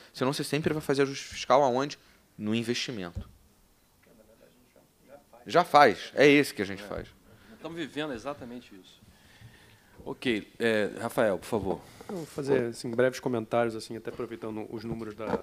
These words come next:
Speaker 3: da apresentação, porque, enfim, se falando de ajuste fiscal, enfim, o que a gente observa é que, assim, a luta do planejamento é uma luta muito inglória,
Speaker 1: Uhum.
Speaker 3: porque o espaço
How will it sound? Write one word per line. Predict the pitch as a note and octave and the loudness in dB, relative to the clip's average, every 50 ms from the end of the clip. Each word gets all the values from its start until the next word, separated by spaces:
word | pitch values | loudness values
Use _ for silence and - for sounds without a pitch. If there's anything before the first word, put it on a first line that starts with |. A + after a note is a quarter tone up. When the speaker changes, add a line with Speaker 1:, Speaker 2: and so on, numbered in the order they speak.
| - - | -6 -12
Speaker 3:
da | A2+ A2 | -12 -8
apresentação, | - A2+ G#2+ A2 G#2 G#2 G2+ - - - B2 B2+ B2 - - - - - - - - - _ _ _ _ _ - - | -6 -6 -6 -6 -6 -6 -8 -6 -4 -4 -4 -4 -4 -6 -10 -14 -20 -20 -20 -20 -20 -20 _ _ _ _ _ -20 -20
porque, | - A2 - - - A#2+ A2+ A2+ A2 A2 G#2+ G#2+ G#2 G2+ - _ _ - | -20 -20 -20 -18 -14 -12 -12 -12 -10 -12 -12 -12 -14 -14 -16 _ _ -20
enfim, | A#2+ - - G#2+ G2+ G#2 - - - - | -20 -14 -14 -14 -14 -16 -20 -20 -20 -20
se | - - | -20 -12
falando | - A#2+ A#2+ B2+ B2+ | -10 -10 -8 -8 -8
de | |
ajuste | A#2+ A#2 C3 - | -8 -10 -10 -14
fiscal, | - B2 - - - B2 B2 C3 B2 A2 A2 A2+ A2+ G#2+ | -16 -16 -16 -8 -2 2 2 2 2 0 -6 -12 -18 -20
enfim, | G#2 - - G#2+ G#2 A#2+ | -20 -20 -20 -20 -18 -18
o | A#2 | -16
que | - C3 | -14 -14
a | A2+ | -14
gente | C3+ B2+ - E3 C3 A#2+ - - - - - - - - - - _ - | -12 -12 -10 -10 -10 -10 -12 -18 -20 -20 -20 -20 -20 -20 -20 -20 _ -16
observa | - B2 - - - C3 C3+ D3 D3+ | -14 -14 -8 -2 0 2 2 2 0
é | - - | -4 -8
que, | - D3 C#3 C3+ C#3 C#3 - A#2+ | -10 -8 -8 -8 -8 -10 -14 -18
assim, | B2 - - B2 | -16 -12 -10 -8
a | A#2 | -8
luta | C3 C#3+ C#3+ C#3 | -8 -8 -8 -10
do | C3+ | -12
planejamento | - - C#3 B2+ C3 B2 B2+ B2+ C#3 | -10 -8 -8 -6 -6 -6 -6 -6 -4
é | C#3 | -4
uma | B2+ | -4
luta | C3+ C3 - C#3 | -4 -4 -6 -6
muito | C3+ C#3+ C#3 C#3 D#3 D3+ | -6 -6 -8 -10 -10 -10
inglória, | D3+ D3+ C3+ B2 B2 A#2+ A#2 A#2 A2+ G#2+ G#2 G2 G2 - - | -8 -8 -6 -4 -2 0 2 2 0 -2 -4 -10 -16 -18 -18
Speaker 1:
Uhum. | F2 F2+ D#2+ E2 D#2+ - | -20 -20 -18 -18 -12 -8
Speaker 3:
porque | C#3 B2 - - C#3 | -8 -8 -6 -6 -6
o | |
espaço | C#3 - - - C3+ D3+ F3 - - | -6 -6 -4 -2 0 0 0 -2 -6